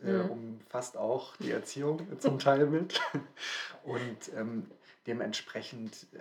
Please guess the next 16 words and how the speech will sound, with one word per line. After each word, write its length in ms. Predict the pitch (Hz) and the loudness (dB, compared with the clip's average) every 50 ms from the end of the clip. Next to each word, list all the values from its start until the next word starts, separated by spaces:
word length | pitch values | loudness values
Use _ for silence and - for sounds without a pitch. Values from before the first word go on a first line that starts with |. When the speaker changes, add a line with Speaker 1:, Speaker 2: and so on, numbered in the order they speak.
| - - - | -10 -8 -8
Speaker 1:
ähm, 340 | - - - - - 58 57 57 57 - - _ _ _ _ _ - - _ _ _ - | -8 -6 -6 -8 -8 -8 -8 -10 -12 -14 -20 _ _ _ _ _ -20 -20 _ _ _ -6
gehen 180 | 117 110 110 123 | -4 -2 -2 -2
wir 80 | 113 | -2
natürlich 520 | 110 110 101 - - 139 - - - - - | -2 -2 -4 -4 -4 -2 -2 -2 -2 -4 -8
auf 180 | 110 107 - | -10 -10 -10
die 120 | - 123 - | -10 -10 -6
Dinge 240 | 117 110 107 104 | -6 -6 -6 -6
ein, 180 | 98 104 110 117 | -6 -8 -8 -8
die 140 | - 95 98 | -10 -10 -8
wir 120 | 110 110 - | -8 -6 -6
da 120 | 101 95 | -6 -8
sehen 260 | 92 98 101 110 110 | -8 -8 -8 -6 -6
im 80 | 104 101 | -6 -8
Verhalten 520 | - - - - 101 98 95 92 - 92 | -12 -16 -16 -12 -10 -10 -10 -12 -12 -12
der 100 | 92 92 | -12 -14
Kinder. 400 | - - - 110 107 101 92 92 | -14 -10 -8 -6 -6 -6 -8 -12